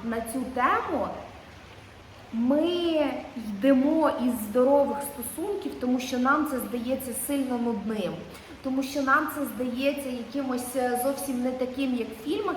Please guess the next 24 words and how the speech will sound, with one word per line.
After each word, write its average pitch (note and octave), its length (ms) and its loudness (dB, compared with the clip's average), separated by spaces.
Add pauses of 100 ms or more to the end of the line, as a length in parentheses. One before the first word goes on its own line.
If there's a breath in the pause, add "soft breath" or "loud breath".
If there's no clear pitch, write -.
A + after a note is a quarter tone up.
і C4 40 -2
ми C4+ 140 0
починаємо C#4 760 0
це C4+ 120 0
знецінювати. A#3 880 -4 (540 loud breath)
Так B3+ 180 0
от E4 80 2 (100)
сьогодні E4+ 540 0
я C#4+ 80 2
хочу C4+ 280 -4
поговорити C4+ 720 -2
не B3+ 180 0
про C#4 240 0
травми, C4+ 600 4 (100)
які A#3 200 -2
приводять C4 760 2
нас, A3 300 4
тому A3 220 -4
що B3 100 -4
ми A#3 100 -2
трішечки B3 520 -8
зачепили A3 560 -4
ту G#3+ 180 -6
тему, G3+ 380 0